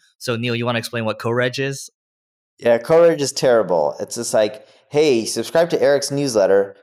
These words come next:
Speaker 2: and oh, by the way, we'll also subscribe you to Neil's newsletter."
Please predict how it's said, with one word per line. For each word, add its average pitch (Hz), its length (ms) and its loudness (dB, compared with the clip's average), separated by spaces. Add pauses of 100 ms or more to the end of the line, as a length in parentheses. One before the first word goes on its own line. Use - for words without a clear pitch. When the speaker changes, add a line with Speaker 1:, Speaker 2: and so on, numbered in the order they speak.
(160)
Speaker 2:
and 101 160 -6
oh, 110 140 0
by 101 180 2
the 104 80 0
way, 101 160 2
we'll 92 200 2
also 90 220 -2
subscribe 92 520 -4
you 92 60 -10
to - 120 -8
Neil's 156 400 -2
newsletter." 85 480 -6